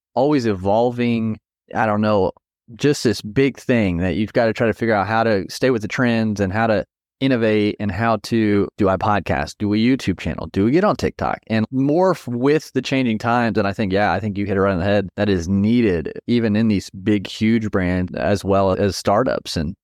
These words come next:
so with that, I guess we could dive into the content strategy a little bit before we dive into your story personally. But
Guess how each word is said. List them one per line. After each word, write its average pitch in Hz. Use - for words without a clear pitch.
so -
with 135
that, 117
I 117
guess 165
we 135
could 113
dive 113
into 117
the 110
content 107
strategy 104
a 95
little 120
bit 101
before -
we 92
dive 98
into 98
your 104
story 98
personally. 113
But 90